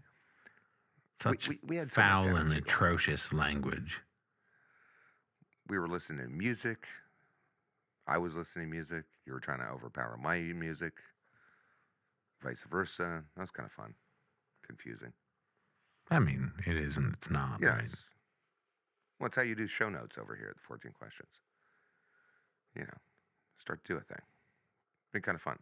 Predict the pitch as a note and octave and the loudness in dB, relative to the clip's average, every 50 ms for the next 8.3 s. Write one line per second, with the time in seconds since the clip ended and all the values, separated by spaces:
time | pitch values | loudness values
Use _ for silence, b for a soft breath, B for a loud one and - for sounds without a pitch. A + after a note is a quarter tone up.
0 | _ - _ - C#3 D3+ D3+ B2+ - - - - _ _ _ _ _ _ _ _ | _ -20 _ 4 4 4 6 4 0 -2 -4 -8 _ _ _ _ _ _ _ _
1 | _ _ _ _ _ _ _ _ _ _ - - - F#3+ G3+ G3+ G3+ G3 F#3 G#3 | _ _ _ _ _ _ _ _ _ _ 0 2 4 6 6 6 8 8 8 8
2 | G3 D3 E2 C#2 C#2 C2+ C#2 C#2+ D#2+ D#2 D#2 F2+ A2 A2 A2+ G#2+ F#2 - - D#2 | 8 8 8 6 4 4 4 4 4 4 6 8 8 8 8 6 4 2 2 0
3 | C2+ - - - - _ _ - - _ _ _ _ _ _ _ _ _ _ _ | 0 -2 -4 -10 -12 _ _ -20 -20 _ _ _ _ _ _ _ _ _ _ _
4 | _ _ _ _ _ _ _ _ _ _ _ _ - - _ _ _ b b b | _ _ _ _ _ _ _ _ _ _ _ _ -20 -20 _ _ _ b b b
5 | b b b b b b b b b b b b b _ F#2+ G#2 - - A2 G#2+ | b b b b b b b b b b b b b _ 2 4 4 2 0 0
6 | G2+ G2 - - - E2 - - E2 C2+ A1+ G1+ - G1+ - _ _ _ _ _ | 0 0 -2 -4 -8 -8 -6 -6 -6 -6 -6 -8 -14 -18 -20 _ _ _ _ _
7 | _ _ _ _ _ G2 G#2+ G2+ F2+ F#2 F2 - - G#2 F#2+ F#2 D#2 D2 B1 - | _ _ _ _ _ 0 2 2 2 0 -2 -2 -4 -4 -4 -4 -6 -8 -10 -10
8 | - A1 G#1 - - | -10 -12 -12 -12 -14